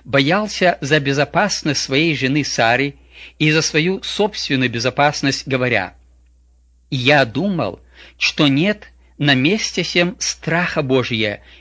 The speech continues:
и убьют меня за жену мою". Это священный страх и трепет перед славой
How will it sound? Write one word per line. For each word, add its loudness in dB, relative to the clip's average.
и 0
убьют -2
меня 2
за 0
жену -2
мою". -4
Это 2
священный 0
страх 0
и 2
трепет -2
перед 2
славой -2